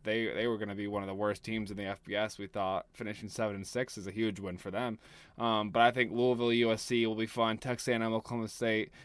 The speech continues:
North Carolina, West Virginia. I mean, these are all solid enough bowl games that will be interesting to see.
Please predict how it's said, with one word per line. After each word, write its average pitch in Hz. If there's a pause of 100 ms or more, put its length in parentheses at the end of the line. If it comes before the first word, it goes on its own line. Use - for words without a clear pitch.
(140)
North 123
Carolina, 120
West 120
Virginia. 123
I -
mean, 120
these 139
are 131
all 127
solid 117
enough 113
bowl 120
games 107
that 107
will 95
be 110
interesting 107
to 101
see. 127